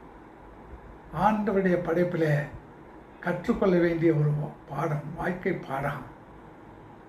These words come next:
நாம் கொடுக்கலாம். அப்படி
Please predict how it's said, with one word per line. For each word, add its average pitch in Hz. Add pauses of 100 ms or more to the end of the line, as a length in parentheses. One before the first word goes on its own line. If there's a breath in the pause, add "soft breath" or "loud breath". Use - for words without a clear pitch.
(100)
நாம் 139
கொடுக்கலாம். 180 (2250)
அப்படி 175